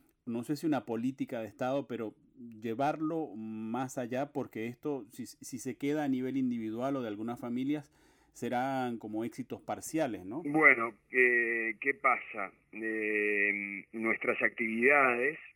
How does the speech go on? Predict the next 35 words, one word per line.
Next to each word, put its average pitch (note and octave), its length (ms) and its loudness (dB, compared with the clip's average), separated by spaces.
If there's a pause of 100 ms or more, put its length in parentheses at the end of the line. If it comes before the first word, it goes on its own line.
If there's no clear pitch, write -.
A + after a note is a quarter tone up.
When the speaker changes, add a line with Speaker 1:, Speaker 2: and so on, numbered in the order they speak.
Speaker 2:
y, G#2+ 280 -6
y G2+ 80 -6
al G2 200 -8
ser B2+ 200 -4
mi A2+ 140 -10
trabajo, A#2 800 0 (200)
y G#2+ 60 -4
el G2+ 100 -4
trabajo A2 440 0
de, F2+ 420 -4
de, F2+ 320 -4
de F#2 140 -2
mi, F2+ 240 -6 (240)
de F2+ 160 2
mi F2+ 80 0
familia, G#2 600 4
porque E2+ 220 -2
mi F2 140 -2
esposa C3 360 2
trabaja G2 360 0
con F#2+ 120 -8
nosotros, B2+ 520 -2 (420)
y, F#2+ 420 -2
y G2+ 120 6
es - 100 4
el B2+ 140 -4
trabajo, C#3 400 4
es - 80 -8
un A2 80 -12
proyecto G#2 440 -4
de G2+ 140 6
vida. G#2+ 420 0 (380)
Esto G#3+ 380 2 (160)
lo G#2+ 140 -4
hacemos E3+ 380 -2